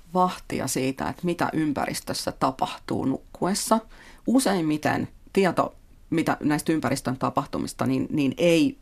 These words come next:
pääse ikään kuin tajuntaan, että se ei tule unisisältöihin. Mutta joskus tällaista inkorporaatioa tapahtuu. Esimerkiksi juuri se, että joku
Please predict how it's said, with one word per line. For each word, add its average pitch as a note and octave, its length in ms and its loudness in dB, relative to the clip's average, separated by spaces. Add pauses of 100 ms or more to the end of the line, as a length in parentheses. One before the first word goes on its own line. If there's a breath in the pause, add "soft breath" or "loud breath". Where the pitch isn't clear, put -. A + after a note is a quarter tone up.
(200)
pääse C#3+ 300 2
ikään C3+ 300 0
kuin - 180 -8
tajuntaan, C3+ 520 2
että D3 140 -6
se C#3+ 100 2
ei D#3 140 2
tule D3 220 0
unisisältöihin. E3 1080 0 (420 loud breath)
Mutta G#3 240 2
joskus G#3 360 2
tällaista C#3 400 0
inkorporaatioa - 840 -2
tapahtuu. - 680 -4
Esimerkiksi D3 760 0
juuri C#3 220 -2
se, D3+ 120 -2
että - 180 -2
joku - 280 -2